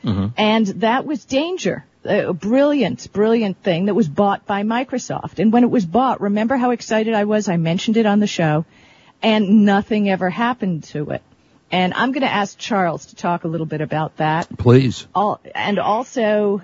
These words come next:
Speaker 2: uh, my gosh, there's so much in here. I have a bunch of questions. I want to introduce Charles Arthur. Thank you for calling all the way from the U K on Skype.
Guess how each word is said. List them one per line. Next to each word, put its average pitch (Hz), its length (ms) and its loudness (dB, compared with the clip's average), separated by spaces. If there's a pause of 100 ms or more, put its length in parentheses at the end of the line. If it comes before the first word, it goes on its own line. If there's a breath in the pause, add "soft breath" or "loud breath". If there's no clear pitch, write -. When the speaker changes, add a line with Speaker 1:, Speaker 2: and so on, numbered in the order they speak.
(200)
Speaker 2:
uh, 139 240 -2
my 247 240 0
gosh, 190 380 -4
there's 208 200 -4
so 226 220 -4
much 220 200 -4
in 202 240 -2
here. 180 360 0 (320 soft breath)
I 208 140 0
have 214 180 0
a 202 40 0
bunch 254 320 -2
of 240 120 -6
questions. 214 520 0
I 165 120 0
want 202 260 -2
to 226 60 -2
introduce 208 460 0
Charles 202 440 0
Arthur. 185 380 -2
Thank 269 420 0
you 262 160 2
for 190 340 0
calling 247 480 0
all 240 160 2
the 202 100 0
way 190 180 0
from 196 180 -4
the 175 80 -2
U 170 240 0
K 165 280 0
on 151 160 -2
Skype. - 400 -4